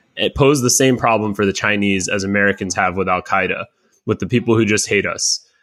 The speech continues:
Americans often feel like they just need to, to know us better.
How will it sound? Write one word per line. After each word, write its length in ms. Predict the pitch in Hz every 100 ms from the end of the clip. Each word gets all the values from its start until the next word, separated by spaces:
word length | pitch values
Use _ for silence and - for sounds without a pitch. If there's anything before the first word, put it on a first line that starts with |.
| _ -
Americans 640 | 117 117 131 131 123 - -
often 280 | 117 - 117
feel 260 | - 120
like 180 | 117 107
they 100 | 113
just 160 | 110 110
need 180 | 117 101
to, 120 | 104 - -
to 100 | 104
know 220 | 107 110
us 100 | 95
better. 380 | - 85 80